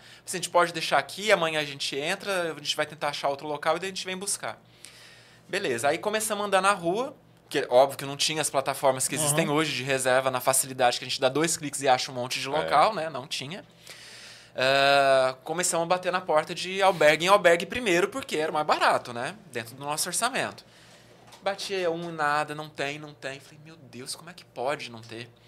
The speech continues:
Speaker 1: Falei assim, "Cara, a gente vai ter que gastar um pouco mais hoje." Aí vamos pro hotel.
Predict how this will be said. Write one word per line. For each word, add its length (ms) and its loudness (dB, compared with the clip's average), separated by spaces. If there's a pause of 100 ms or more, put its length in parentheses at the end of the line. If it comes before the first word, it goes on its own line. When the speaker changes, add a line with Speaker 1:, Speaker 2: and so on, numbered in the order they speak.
(280)
Speaker 1:
Falei 120 -20
assim, 180 -10
"Cara, 200 -4
a 40 -12
gente 100 -12
vai 80 -14
ter 120 -16
que 80 -20
gastar 260 -6
um 40 -8
pouco 200 -16
mais 240 -8
hoje." 400 -6 (760)
Aí 180 -8
vamos 220 -8
pro 120 -6
hotel. 380 -2